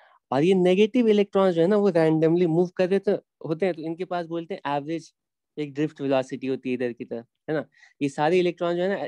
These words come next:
इस तरह से downward direction में एक average velocity से मूव कर रहे हैं, ठीक है। तो हम ऐसा बोलते हैं कि, आ, मतलब actually तो किसी भी conducting wire के अंदर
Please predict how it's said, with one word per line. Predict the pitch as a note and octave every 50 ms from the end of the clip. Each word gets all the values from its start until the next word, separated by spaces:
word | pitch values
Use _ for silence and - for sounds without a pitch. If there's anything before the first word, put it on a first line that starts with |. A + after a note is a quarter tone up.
| - -
इस | C#3+ C#3+ -
तरह | E3 D#3+
से | D#3+ F3 E3+ D#3+ - _ _ _ -
downward | C3 C3+ C3+ C#3 C#3+ D3 D#3+ D#3 D3
direction | D3 C#3+ C3+ - - C#3 D3
में | F3 G3 G#3+ _ _ _ _ -
एक | C#3+ C#3+
average | C#3 C3+ C3 C#3+ D3+ D3
velocity | D3 C#3 C#3 C3+ C3 - C#3+ D#3+ F3
से | E3 F#3
मूव | E3+ D#3 C#3 B2 C3 _ -
कर | A2+ G#2
रहे | G2+ -
हैं, | - _ _ _ _ _ _ _ _ _ _ _ _ _ _ _ _ _ _ _ _ _ _ _ _ _ _ _ _ _ _ _ _ _ _ _ _ _ _ _ _ _ _ _ _ _ _ _ _ _ _ _ -
ठीक | E3 D3+
है। | D3 A2+ - _ _ _ _ _ - - _ _ _ _ _ _ _ _ -
तो | D3 C#3+
हम | C3 B2+ E3 F#3+ G3+
ऐसा | G3+ G3 G#3 G3+
बोलते | E3 D#3 E3 E3 E3 D#3+ - D#3+ C3+
हैं | D3 F3+
कि, | F3+ - _ _ - D3 D3 D3 D3 D3 C#3 C#3 - _ _ _ _ _
आ, | - - B2 B2 B2 A#2+ A#2+ A#2+ _ _ _ _ _ _ _ _ _ - -
मतलब | C#3 D3 - -
actually | D3 C#3+ - - F3 F3 F#3 G3 F#3+
तो | G3 F#3+ F3 - _ _ _ _ -
किसी | E3+ D#3 - F3+
भी | F3+
conducting | F3 E3+ D#3 D#3 D#3 D3+ D3+ F3 F3 D#3+
wire | D#3+ D#3+ D#3+ D#3+
के | - E3
अंदर | D#3+ D#3+ D#3+ E3 D#3+